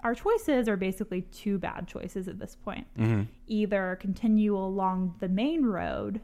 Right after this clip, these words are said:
Speaker 1: which Zoltan wants to do,
Speaker 2: Mm-hmm.
Speaker 1: and risk being,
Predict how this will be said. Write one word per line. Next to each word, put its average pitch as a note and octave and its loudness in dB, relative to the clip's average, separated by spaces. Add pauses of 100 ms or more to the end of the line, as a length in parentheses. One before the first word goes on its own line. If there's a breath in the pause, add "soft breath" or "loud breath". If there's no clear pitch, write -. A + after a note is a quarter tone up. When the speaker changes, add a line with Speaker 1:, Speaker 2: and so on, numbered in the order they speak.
Speaker 1:
which F#3+ -4
Zoltan B3 2
wants F3 -6
to - -8
do, F3+ -6 (120)
Speaker 2:
Mm-hmm. - 2
Speaker 1:
and F#3+ 4
risk F#3+ -4
being, F3+ -2